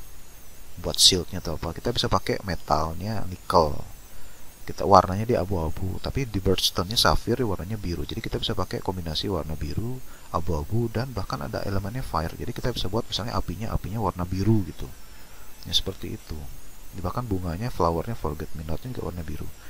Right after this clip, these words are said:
tapi di power stone-nya tiger's eye dia warnanya seperti itu, dia te-, bertekstur ya, seperti itu. Lalu misalnya Libra,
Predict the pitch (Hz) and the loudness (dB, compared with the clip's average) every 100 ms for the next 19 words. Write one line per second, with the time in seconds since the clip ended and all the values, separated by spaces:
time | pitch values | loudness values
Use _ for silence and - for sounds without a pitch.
0 | - - - 80 - 123 98 87 - - | -8 -8 -6 -2 0 2 4 4 4 4
1 | 85 90 - 80 - - - 78 95 117 | 2 0 0 0 0 -4 -2 -2 -2 0
2 | 107 - 90 78 80 80 98 120 117 - | 0 0 -4 -4 -4 -4 -4 -4 10 10
3 | - - - 95 101 - - - 82 87 | 10 6 0 2 0 0 0 -2 2 2
4 | - 80 - - 82 - - - - - | 2 0 0 0 -4 -8 -8 -10 -10 -12
5 | - - - - - - 76 - - - | -12 -12 -12 -12 -6 -2 0 -2 -6 -8
6 | 73 - - - - - - - - - | -6 -6 -6 -6 -4 -6 -6 -6 -6 -8
7 | - - - - - - - - - - | -12 -12 -12 -14 -14 -12 -12 -12 -8 -6
8 | - - - - - - - - - - | -4 -6 -10 -8 -8 -10 -10 -10 -8 -8
9 | - - 92 104 - 101 104 92 87 95 | -8 -6 -4 -2 -2 -2 -2 -2 -2 2
10 | 85 78 73 | 2 2 -2